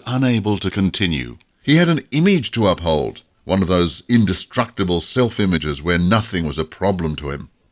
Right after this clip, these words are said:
The breaking point was when he could no longer face working. In fact, he could barely face his business partner to inform him that he was in no condition to work. Unfortunately, his business partner's only concern was how this would affect him financially.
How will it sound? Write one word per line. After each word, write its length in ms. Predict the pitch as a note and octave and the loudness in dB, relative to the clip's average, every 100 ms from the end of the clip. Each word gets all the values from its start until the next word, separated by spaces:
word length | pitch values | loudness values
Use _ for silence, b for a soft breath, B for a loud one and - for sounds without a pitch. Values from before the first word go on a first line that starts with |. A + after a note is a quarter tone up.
| _ _ | _ _
The 100 | F2+ | -4
breaking 460 | E2 B2 D#3 D#3 C#3+ | 2 2 2 -2 0
point 280 | C#3 F3 | 0 0
was 140 | D3 B2 | -2 0
when 200 | B2 A#2 | 2 2
he 80 | G2 | 2
could 160 | G#2 | 2
no 140 | G2+ G2 | 2 2
longer 420 | G2 C3 D#3 D3 | 4 2 0 -4
face 420 | - C#3 B2 - | -2 0 0 -2
working. 560 | A#2 D3 F#3+ F2 C#2 - _ - | 0 2 0 -4 -8 -12 _ -6
In 140 | D#2+ | -6
fact, 340 | - A#2+ A#2 - | 0 0 0 -6
he 80 | E2+ | -2
could 240 | F#2 D#2 | -2 0
barely 360 | D#2+ A#2 A#2 A2+ | 2 4 4 2
face 400 | - G#2 G2+ - | 0 -2 -2 -2
his 120 | F2 | -4
business 380 | D#2 G#2+ G2+ E2 | -2 0 0 -2
partner 440 | F2+ E2 - F2+ | 0 -2 0 -4
to 180 | - G2 | 0 2
inform 460 | F#2 - C#3 D3 A2+ | 2 0 2 4 4
him 220 | F#2+ F#2 | 2 0
that 120 | - E2 | -4 0
he 100 | F#2+ | 0
was 160 | F#2 | 2
in 160 | F2+ F2+ | 2 4
no 160 | G2 | 2
condition 480 | F#2 F#2+ F#2+ G#2+ G2+ | 2 0 0 2 0
to 80 | D#2+ | 0
work. 360 | D2+ C#2+ - - _ - | -2 -4 -6 -16 _ -4
Unfortunately, 800 | G2+ - F3 F#3 A2 D#2+ F2 F#2+ _ | -4 2 2 2 0 2 0 -2 _
his 180 | F#2+ E2+ | -2 -2
business 400 | D2+ D#3 F#3 D3 | 2 2 2 -2
partner's 400 | G2 E2+ - D#2+ | 0 0 0 -2
only 240 | F2 E2 | 0 0
concern 540 | E2 D#2+ - A#2+ A2+ G#2+ | -2 -4 0 2 2 2
was 200 | F#2+ F#2 | -2 0
how 160 | G#2 F2+ | 2 0
this 340 | E2+ A2+ - | 2 0 0
would 140 | G#2 F#2 | -2 -2
affect 380 | - A2+ G#2 | -2 -4 -6
him 380 | - D3 A#2+ F2+ | -6 0 2 2
financially. 680 | F2 G#2 A2+ A#2+ A2 E2 C#2 | 0 0 2 0 -2 -2 -4